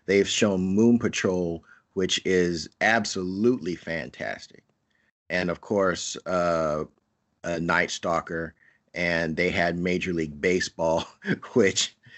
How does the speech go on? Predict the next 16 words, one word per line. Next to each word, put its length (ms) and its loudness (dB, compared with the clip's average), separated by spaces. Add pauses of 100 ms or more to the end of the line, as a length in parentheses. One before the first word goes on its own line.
(320)
is 180 2
like, 360 4
I 160 4
couldn't 300 2
care 200 0
less 320 -2
about 300 -4
modern 380 -2
sports 420 -2
games. 380 -4 (100)
I 220 2
love 540 -2
sports 400 -8
games 360 -8
on 120 -6
Intellivision. 760 -6